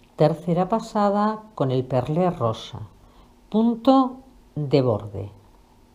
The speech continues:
Al cambiar de hebra tenemos que tejerlo. Dos derechos, uno y dos. Hilo,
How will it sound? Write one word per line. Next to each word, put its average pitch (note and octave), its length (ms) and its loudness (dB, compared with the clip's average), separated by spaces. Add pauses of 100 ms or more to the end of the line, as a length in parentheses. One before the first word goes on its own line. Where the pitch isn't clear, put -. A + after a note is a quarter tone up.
(3500)
Al A#2+ 200 -4
cambiar C3 500 2
de F3+ 260 4
hebra F3 540 2 (240)
tenemos C#3+ 400 0
que - 100 -4
tejerlo. G#2+ 600 -4 (540)
Dos F3+ 360 4
derechos, - 1000 -6 (500)
uno A3 580 2 (2000)
y E3 140 0
dos. - 540 -8 (1400)
Hilo, A#3+ 540 4